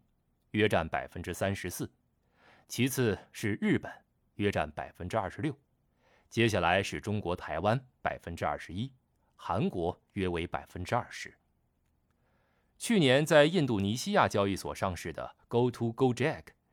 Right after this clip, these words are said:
由于市值较大，所以我们需要将此股票纳入亚洲科技三十指数之中。由此可见，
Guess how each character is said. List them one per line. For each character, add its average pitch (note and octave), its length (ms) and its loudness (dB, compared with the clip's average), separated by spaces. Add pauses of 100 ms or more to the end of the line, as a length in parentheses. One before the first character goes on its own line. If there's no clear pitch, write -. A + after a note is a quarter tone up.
(320)
由 B2+ 140 6
于 D3+ 100 8
市 C3 180 2
值 A2 160 0
较 G#2+ 160 4
大， B2 320 0 (460)
所 A#2+ 200 2
以 C3 40 6
我 G#2 120 6
们 F#2 140 0
需 A#2 140 -2
要 F#2 160 6
将 A2 200 2
此 A2+ 240 -2
股 F#2 140 -4
票 F2+ 340 0 (160)
纳 G2 200 2
入 F2+ 140 -4
亚 G2 180 2
洲 G2+ 160 0
科 A#2+ 160 -2
技 G2 100 -8
三 A2+ 220 0
十 G2 120 -6
指 - 160 -12
数 - 120 -20
之 - 120 -16
中。 E2+ 160 -14 (920)
由 A#2 160 4
此 A2 120 0
可 F#2 160 -4
见， E2+ 360 -4